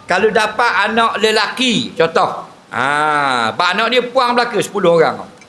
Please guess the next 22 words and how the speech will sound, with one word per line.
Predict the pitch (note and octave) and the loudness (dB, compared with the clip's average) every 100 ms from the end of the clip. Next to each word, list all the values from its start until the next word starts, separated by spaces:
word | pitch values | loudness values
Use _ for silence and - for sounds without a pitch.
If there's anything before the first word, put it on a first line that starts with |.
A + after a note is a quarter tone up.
| - | -12
<laughs> | - D#4+ - - - - E3+ | -2 0 0 -4 -12 -8 -2
Kalau | F#3+ G3 | 0 2
dapat | G3+ G#3 A3 A3+ G3+ | 0 0 0 0 0
anak | A3 | 0
laki-laki | G#3 G3 G3+ G#3 - A3+ | 0 -2 0 -2 0 -2
sekali | G3+ - G3 G3 | -2 -2 -2 0
ni, | G3+ C4+ D#4+ F4+ B4+ - - - - | 2 2 2 0 -4 -16 -20 -12 -2
aku | E3 E3+ G3 | -2 0 0
menazar | G#3 A#3+ A#3+ B3+ A#3 G3 | 2 0 2 2 2 2
nak | G#3 | 0
sembelih | F#3+ G3 G#3+ F3 | -2 -2 0 0
akikah | F3 F#3 G#3+ D#3+ | -2 -2 0 0
seekor | D#3+ D#3+ D#3 | -2 0 0
kambing. | C#3 B2+ G#2 - - - - - - | 0 -2 -6 -12 -20 -20 -20 -20 -4
Faham? | A#3 A#3 A#3 - - - | 0 0 -2 -6 -12 -6
Tiba-tiba | D#3 E3 F3 F3 F3 A#3 | -4 0 0 0 2 4
dapat | B3 G3 - G#3+ D3 C#3+ | 4 2 0 0 0 0
anak | E3+ G3+ E3 | -2 -2 0
lelaki | F3+ D#3 D3 - D3+ D3 | 2 0 -2 -4 -4 0
Tuhan | C#3+ D3 C#3+ | 0 0 -2
beri, | C#3 D3 D3 | -4 -2 -2
faham? | F#3+ A3 D#3 - | 0 0 0 -4